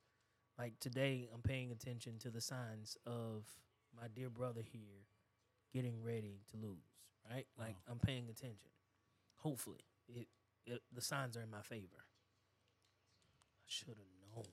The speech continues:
Speaker 1: Give me that. Give me that. You gonna go all the way, aren't you?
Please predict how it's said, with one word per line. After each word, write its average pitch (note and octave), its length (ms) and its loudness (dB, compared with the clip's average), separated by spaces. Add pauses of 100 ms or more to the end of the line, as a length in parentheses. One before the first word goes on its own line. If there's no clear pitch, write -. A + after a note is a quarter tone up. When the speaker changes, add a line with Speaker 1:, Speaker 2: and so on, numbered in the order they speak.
(240)
Speaker 1:
Give C#3+ 100 -4
me A2+ 60 -6
that. F2+ 120 -14 (1500)
Give D#3 100 -8
me D#3 140 2
that. A2 140 -8 (380)
You F#3+ 100 6
gonna G#3+ 160 8
go D3+ 140 8
all C#3 160 6
the C3+ 80 2
way, C3 180 0
aren't G#2+ 240 -10
you? - 60 -20